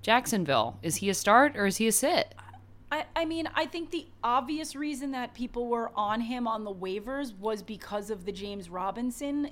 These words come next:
Speaker 2: injury. That said,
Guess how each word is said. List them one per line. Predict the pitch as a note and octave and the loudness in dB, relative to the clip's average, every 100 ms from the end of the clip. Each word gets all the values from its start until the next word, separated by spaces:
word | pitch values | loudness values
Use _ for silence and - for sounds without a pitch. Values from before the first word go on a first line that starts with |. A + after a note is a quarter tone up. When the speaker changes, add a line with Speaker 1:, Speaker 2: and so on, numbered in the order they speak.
| - | -4
Speaker 2:
injury. | D4+ D#4 D#4 D#4+ F4 F4+ - - - - F#3+ F#3 | -2 -2 -4 -4 -4 -6 -10 -20 -20 -20 -10 0
That | B3+ B3+ - | 2 2 -4
said, | - - A3+ C4+ D#4+ | -10 -2 0 2 0